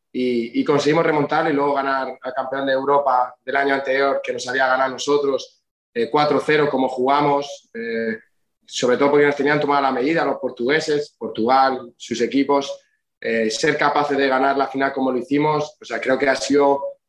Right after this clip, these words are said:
el momento más,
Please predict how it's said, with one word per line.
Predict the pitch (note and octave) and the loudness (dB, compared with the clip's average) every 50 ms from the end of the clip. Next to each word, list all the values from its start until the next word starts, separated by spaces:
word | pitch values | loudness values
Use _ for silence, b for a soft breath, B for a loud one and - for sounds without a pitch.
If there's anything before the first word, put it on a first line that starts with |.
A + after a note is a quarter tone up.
| _ _ _ _ _ | _ _ _ _ _
el | C3 B2 B2 | -4 -2 0
momento | B2 B2 B2+ C3 C#3 C#3 C3+ D3 C#3+ C#3 C3+ C3+ C3+ B2+ B2+ B2 A#2+ A#2+ A#2 - - _ _ _ _ _ _ _ _ _ | 0 2 2 2 2 2 2 2 2 4 4 4 4 4 4 2 2 0 -2 -4 -12 _ _ _ _ _ _ _ _ _
más, | B2+ C3 C#3 C#3+ C#3+ C#3+ - - - - - _ _ | -2 0 2 0 0 0 -4 -8 -10 -12 -14 _ _